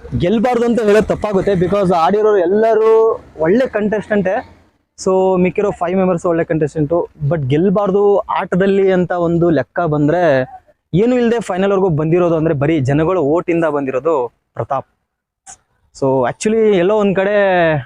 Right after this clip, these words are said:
ಪ್ರತಾಪ್, ಆ, ಡಿಸರ್ವ್ ಅಲ್ಲ ಅನ್ಸುತ್ತೆ ಫೈನಲ್ ಅಲ್ಲಿ. ಮಿಕ್ಕಿರೋ ಆರ್ ಕಂಟೆಸ್ಟೆಂಟ್ ಅಲ್ಲಿ ಬೆಟರ್ ಪ್ರತಾಪ್ ಗೆಲ್ಬಾರ್ದು ಅನ್ಸುತ್ತೆ. ಗೆದ್ರೆ ಜನಗಳು ಓಟಿಂದ ಗೆಲ್ಬೋದು ಅಷ್ಟೇ, ಅವನ ವ್ಯಕ್ತಿತ್ವ ಆಟ ಆಡಿ ಯಾವತ್ತೂ ಅವ್ನು ಗೆದ್ದಿಲ್ಲ.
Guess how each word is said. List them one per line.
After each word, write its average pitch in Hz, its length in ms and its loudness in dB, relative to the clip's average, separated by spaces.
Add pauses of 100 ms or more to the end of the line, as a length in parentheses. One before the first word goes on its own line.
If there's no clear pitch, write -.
(240)
ಪ್ರತಾಪ್, 170 520 -4
ಆ, 131 420 0
ಡಿಸರ್ವ್ 139 360 0
ಅಲ್ಲ 151 180 0
ಅನ್ಸುತ್ತೆ 135 460 0 (280)
ಫೈನಲ್ 135 280 0
ಅಲ್ಲಿ. 127 260 -2 (540)
ಮಿಕ್ಕಿರೋ 180 560 0 (480)
ಆರ್ 139 140 -4
ಕಂಟೆಸ್ಟೆಂಟ್ 156 460 -2
ಅಲ್ಲಿ 139 120 0
ಬೆಟರ್ 127 280 -4 (1200)
ಪ್ರತಾಪ್ 131 320 -6
ಗೆಲ್ಬಾರ್ದು 120 420 -2
ಅನ್ಸುತ್ತೆ. 120 580 -8
ಗೆದ್ರೆ 170 480 0
ಜನಗಳು 175 360 0
ಓಟಿಂದ 190 340 0
ಗೆಲ್ಬೋದು 147 340 -2
ಅಷ್ಟೇ, 135 220 -4
ಅವನ 170 320 -2
ವ್ಯಕ್ತಿತ್ವ 185 600 -2
ಆಟ 180 260 0
ಆಡಿ 202 200 -2
ಯಾವತ್ತೂ 175 300 -2
ಅವ್ನು 151 120 0
ಗೆದ್ದಿಲ್ಲ. 127 280 -2